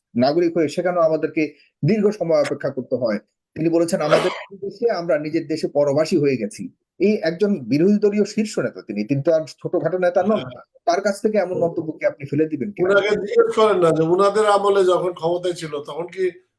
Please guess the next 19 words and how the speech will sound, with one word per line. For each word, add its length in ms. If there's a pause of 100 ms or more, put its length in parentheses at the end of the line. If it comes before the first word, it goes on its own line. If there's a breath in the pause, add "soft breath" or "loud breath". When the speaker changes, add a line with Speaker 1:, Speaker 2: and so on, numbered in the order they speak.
(120)
Speaker 2:
মানে 160
ঢুকতো 380
আর 80
বাড়াইতো 500
দৌড়াইয়া? 440 (880)
তখন 200
Speaker 1:
হুম। 80
Speaker 2:
আর 60
চেকিং 380
ছিল 220
না, 160 (1160)
তখন 240
এই 120
প্রসিডিউর 520
গুলা 240
মেইনটেইন 380
করা 160
হতো 300
না 140